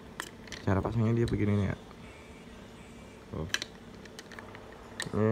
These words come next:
dipasang dulu nih, ini. Tuh. Ini udah pasang. Eh, setelah itu,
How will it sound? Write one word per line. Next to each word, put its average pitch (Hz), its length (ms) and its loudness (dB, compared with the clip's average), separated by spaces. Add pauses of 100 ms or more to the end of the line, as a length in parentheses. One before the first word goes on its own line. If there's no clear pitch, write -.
(420)
dipasang 92 400 2
dulu 92 160 8
nih, 98 160 4
ini. 92 360 2 (3250)
Tuh. 90 240 0 (1400)
Ini 104 80 4
udah 104 160 4
pasang. 90 400 -2 (1400)
Eh, 98 760 4 (760)
setelah 104 320 12
itu, 131 320 10